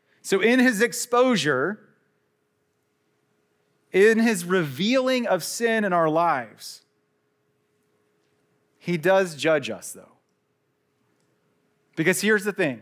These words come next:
I just said it, like, I love the Bible and how clear it is and straightforward it is. At the end of time, there's gonna come a point where we all stand before Jesus and we are judged to be either faithful and true or as someone that he never knew.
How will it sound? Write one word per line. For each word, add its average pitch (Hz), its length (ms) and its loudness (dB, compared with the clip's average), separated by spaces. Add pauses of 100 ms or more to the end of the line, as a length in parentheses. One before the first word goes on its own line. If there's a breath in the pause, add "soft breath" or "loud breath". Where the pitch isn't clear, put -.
I 123 60 -14
just 156 200 -6
said 151 180 4
it, 135 120 -4
like, 139 260 -2
I 147 120 0
love 156 260 0
the 165 60 -6
Bible 151 300 2
and 147 80 -2
how 135 80 -2
clear 143 280 -2
it 151 80 -2
is 147 120 -4
and 135 80 -10
straightforward 135 360 -6
it 156 40 0
is. 147 100 -8
At 123 60 -8
the 143 100 -8
end 185 100 -4
of 202 80 -2
time, 156 380 -4
there's 156 160 -4
gonna 151 140 -6
come 143 140 -6
a 127 60 -4
point 147 320 -6 (380 soft breath)
where 151 100 0
we 147 140 0
all 151 260 2
stand 160 340 -4
before 139 300 -6
Jesus 117 600 -12 (400 soft breath)
and 143 200 -2
we 143 140 0
are 156 160 0
judged 131 580 -4
to 151 80 -4
be 131 180 -4 (140)
either 123 200 -4
faithful 160 480 -4
and 143 160 -6
true 120 460 -8 (1500)
or 139 160 2
as 127 120 0
someone 165 480 -4
that 147 140 -2
he 131 140 -6
never 120 280 -4
knew. 98 200 -12